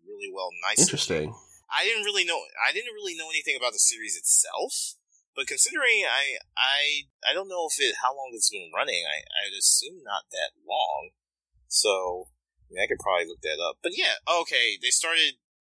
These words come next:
Speaker 1: it, it started in January, January twenty-fifth. Wow.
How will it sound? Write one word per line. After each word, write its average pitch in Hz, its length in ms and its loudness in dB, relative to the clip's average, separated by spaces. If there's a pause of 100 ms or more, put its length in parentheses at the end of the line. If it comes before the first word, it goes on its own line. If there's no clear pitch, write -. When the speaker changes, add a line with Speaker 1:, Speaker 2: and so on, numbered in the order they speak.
(120)
Speaker 1:
it, 135 240 0
it - 20 2
started 277 300 4
in 226 60 -2
January, 208 420 0 (400)
January 311 480 -4
twenty-fifth. - 800 -2 (400)
Wow. - 400 -4